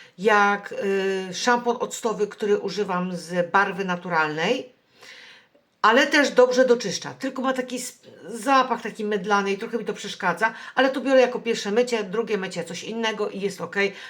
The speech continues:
Na przykład właśnie to, bo to jest delikatne, fajne, więc sobie kupiłam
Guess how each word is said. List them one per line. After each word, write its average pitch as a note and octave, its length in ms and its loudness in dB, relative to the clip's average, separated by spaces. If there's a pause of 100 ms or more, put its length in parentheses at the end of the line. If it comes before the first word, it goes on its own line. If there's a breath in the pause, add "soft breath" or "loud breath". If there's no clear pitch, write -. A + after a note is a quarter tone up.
Na C4 140 4
przykład G3 460 -4
właśnie D#3+ 360 -6
to, G#3+ 220 -6 (160)
bo - 80 -12
to D4 100 -4
jest B3+ 180 0
delikatne, A#3 640 -2 (200)
fajne, G#3+ 420 0 (320 loud breath)
więc C#4 300 -4
sobie A#3+ 340 0
kupiłam F3+ 600 -12